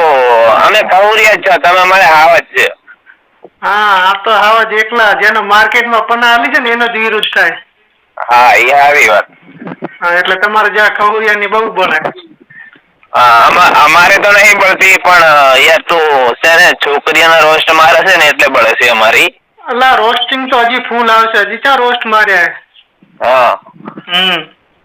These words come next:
Speaker 1: આ ઓલા બાબુનો ને ભલે પેથિયાનો ને રોસ્ટ મારે, રોસ્ટ મારે ને એમાં અમારો કોઈ વાંધો નથી, પણ તું છોકરીઓનો રોસ્ટ મારે ને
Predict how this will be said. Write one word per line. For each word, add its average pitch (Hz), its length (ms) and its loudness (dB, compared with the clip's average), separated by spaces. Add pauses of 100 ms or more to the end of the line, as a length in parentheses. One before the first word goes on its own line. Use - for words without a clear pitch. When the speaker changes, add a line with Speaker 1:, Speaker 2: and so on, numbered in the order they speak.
(120)
Speaker 1:
આ 127 260 2
ઓલા 156 460 4
બાબુનો 156 640 2
ને 156 440 2
ભલે 123 680 0
પેથિયાનો 165 680 0
ને 165 160 0
રોસ્ટ 147 460 -2
મારે, 175 320 2
રોસ્ટ 143 300 0
મારે 170 300 2
ને 175 80 0
એમાં 170 260 2
અમારો 175 420 4
કોઈ 180 140 0
વાંધો 151 380 0
નથી, 160 280 0
પણ 151 180 0
તું 131 140 -4
છોકરીઓનો 160 640 0
રોસ્ટ 170 260 0
મારે 180 340 2
ને 175 180 2